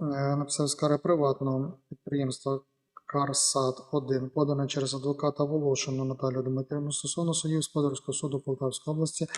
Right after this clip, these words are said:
Сіруша Дмитра Миколаєвича. Я погоджуюсь з висновком інспектора. Якщо немає інших пропозицій, ставлю його на голосування.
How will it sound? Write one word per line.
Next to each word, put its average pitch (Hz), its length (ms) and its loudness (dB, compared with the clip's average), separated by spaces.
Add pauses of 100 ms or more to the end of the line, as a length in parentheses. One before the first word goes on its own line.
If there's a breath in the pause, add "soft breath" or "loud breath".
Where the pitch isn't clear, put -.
(220 loud breath)
Сіруша 156 560 2
Дмитра 135 520 0
Миколаєвича. 135 1000 -2
Я 160 80 -2
погоджуюсь 139 460 -2
з 127 80 -6
висновком 135 560 -4 (640 soft breath)
інспектора. 147 540 -4
Якщо 139 180 -4
немає 135 220 -2
інших 127 240 -6
пропозицій, 135 400 -8
ставлю 135 340 -6
його 131 140 -4
на 127 80 -4
голосування. 123 800 -10